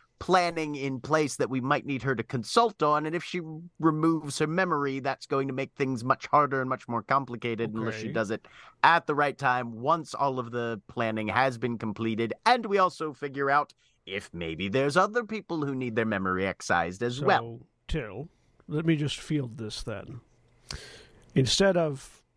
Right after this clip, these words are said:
Speaker 2: blitzing out after her, invading her privacy, finding her location and her friends and contacts, and utterly ruining anyone, any friendly relationship you might have with her in the immediate sense, we could,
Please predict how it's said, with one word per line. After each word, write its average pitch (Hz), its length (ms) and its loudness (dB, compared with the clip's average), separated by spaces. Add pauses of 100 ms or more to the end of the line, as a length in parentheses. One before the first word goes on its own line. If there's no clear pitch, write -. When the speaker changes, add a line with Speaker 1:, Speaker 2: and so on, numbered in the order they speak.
(140)
Speaker 2:
blitzing 151 460 0
out 135 200 0
after 131 380 -2
her, 123 220 0
invading 120 440 -2
her 117 100 -2
privacy, 117 720 -2
finding 117 480 -2
her 113 120 0
location 117 560 -2
and 117 140 0
her 110 80 0
friends 110 360 -2
and 120 120 -2
contacts, 113 640 -2
and 147 220 -4
utterly 214 320 4
ruining 151 500 0
anyone, 127 400 -2
any 151 220 2
friendly 131 320 -4
relationship 120 520 -6
you 120 120 -2
might 113 180 -2
have 113 260 -2
with 113 140 -10
her 107 240 0 (560)
in 131 220 4
the 117 100 0
immediate 135 460 0
sense, - 500 -10 (1040)
we 131 200 6
could, - 580 0